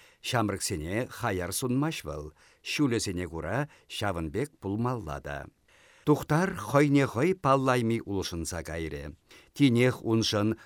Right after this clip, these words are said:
кун ҫул илеме килсе ҫитрӗ. Халичен ҫындан хӑй именсе тӑраканскер, ҫамрӑк ӗмӗрӗнче селимерен урӑх пӗр хӗрпе те ҫапла куҫа-куҫӑн тӑрса ҫывӑх калаҫман.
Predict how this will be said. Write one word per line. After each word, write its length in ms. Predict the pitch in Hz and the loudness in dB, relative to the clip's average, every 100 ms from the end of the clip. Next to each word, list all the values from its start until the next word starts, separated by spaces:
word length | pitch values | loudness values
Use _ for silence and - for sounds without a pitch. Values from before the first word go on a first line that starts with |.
| _ | _
кун 240 | - 123 | 2 4
ҫул 240 | 110 107 113 107 | 4 2 0 0
илеме 400 | 113 101 92 87 | 0 2 0 -2
килсе 360 | 101 85 92 | -4 -4 -4
ҫитрӗ. 560 | 80 87 - 82 90 92 _ _ - | -4 -6 -6 -6 -6 -8 _ _ 0
Халичен 640 | 117 113 113 - 107 107 | 2 4 2 0 2 2
ҫындан 640 | 101 - 117 104 107 107 110 - | 2 0 2 2 0 0 -4 -10
хӑй 400 | - 123 147 143 131 | -4 2 4 2 0
именсе 400 | 117 110 101 107 | 2 2 2 -2
тӑраканскер, 880 | - 92 87 82 - 113 123 98 - - _ | -2 -4 -2 -4 -4 0 0 0 -6 -20 _
ҫамрӑк 560 | - 131 143 151 143 - | -2 2 4 2 0 0
ӗмӗрӗнче 760 | 131 127 117 117 - 110 117 - | 0 2 2 0 2 2 2 0
селимерен 800 | - 131 117 113 101 104 160 - | 0 2 2 2 2 2 0 0
урӑх 440 | 123 139 123 110 - | 2 2 2 -2 -6
пӗр 240 | 117 165 151 | -4 -4 -4
хӗрпе 340 | 131 120 113 127 | -6 -4 -2 -2
те 80 | |
ҫапла 560 | 123 - 117 98 107 104 - - | -2 -2 -4 -2 0 0 -4 -18
куҫа-куҫӑн 600 | - 131 117 104 101 95 101 | -4 0 0 0 0 -2 -2
тӑрса 480 | 110 101 104 101 - | -2 -2 0 -2 -4
ҫывӑх 440 | - 127 117 104 | -4 -2 0 -2
калаҫман. 560 | - 78 78 - 78 76 | -6 -10 -8 -8 -8 -8